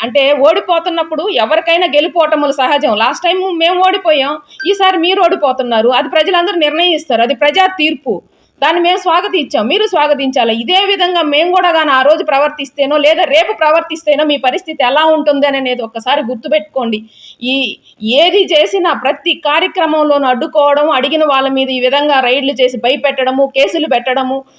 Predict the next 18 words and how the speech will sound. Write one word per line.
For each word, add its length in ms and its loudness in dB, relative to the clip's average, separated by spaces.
ఇలా 160 2
చేయడం 380 0
అనేది 420 0
చాలా 180 2
దారుణం. 420 0
ఈ 120 -2
రెండు 280 2
మూడు 240 0
సార్లు 640 -2
రైడ్ 340 0
చేసిన 260 -2
సమయంలో 360 -2
ఇంకా 280 2
కూడా 220 2
నన్ను 580 0
ఉండి 220 -2
వే-, 640 2
విసిగిచ్చేవారేమో. 1000 0